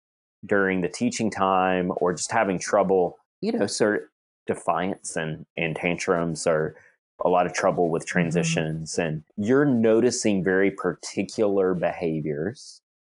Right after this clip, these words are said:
Speaker 1: that are leading you to think that. I think what's totally appropriate with any child is to say, "Hey, these are behaviors I've noticed," and to come to the parent and say,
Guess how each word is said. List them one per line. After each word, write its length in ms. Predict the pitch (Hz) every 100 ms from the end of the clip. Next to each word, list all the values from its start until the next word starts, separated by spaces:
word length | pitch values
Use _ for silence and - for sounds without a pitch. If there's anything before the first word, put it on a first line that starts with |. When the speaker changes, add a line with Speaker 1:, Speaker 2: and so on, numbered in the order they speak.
| _
Speaker 1:
that 180 | - 104
are 160 | 98 95
leading 420 | 95 98 98 92
you 140 | 90 90
to 80 |
think 360 | - - 90 92 -
that. 320 | 73 - - - _ _ _
I 80 | -
think 260 | - 180 156
what's 240 | - -
totally 500 | - 151 - 156 98
appropriate 720 | 82 - 82 - 78 76 78 - -
with 200 | 107 107
any 240 | 131 147
child 540 | - - - 78 90 - _ _ _ _ _ _ _ -
is 320 | 117 107 -
to 200 | - 117
say, 720 | - - 123 113 110 101 92 - _ _ _ _ _ _ _ -
"Hey, 200 | 131 117
these 240 | 120 120
are 100 | 131
behaviors 640 | 92 92 104 101 101 101 92
I've 200 | 80 87
noticed," 580 | 82 87 85 82 -
and 140 | - 90
to 60 |
come 380 | 92 - 120 117
to 60 | 104
the 80 | 90
parent 440 | - 92 92 90
and 140 | - 87
say, 380 | - 87 87